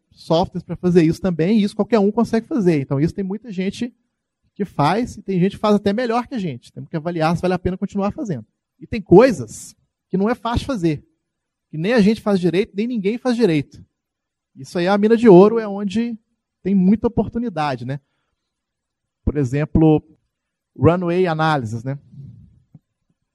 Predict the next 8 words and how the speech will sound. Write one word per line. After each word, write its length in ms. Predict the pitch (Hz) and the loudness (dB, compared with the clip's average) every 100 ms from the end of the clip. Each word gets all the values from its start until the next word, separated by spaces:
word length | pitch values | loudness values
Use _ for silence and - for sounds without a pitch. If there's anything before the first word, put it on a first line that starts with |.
| _ _ _ | _ _ _
Ou 140 | 156 | -2
análise 320 | 147 156 165 | -2 0 -2
de 80 | 165 | -2
rota, 340 | 131 151 143 127 | 0 2 0 -6
né? 100 | 135 | -16
Você 220 | 139 151 | -16 -20
pegar 320 | - 139 139 | -16 -16 -16
toda 380 | - 170 175 135 | -14 -8 -6 -6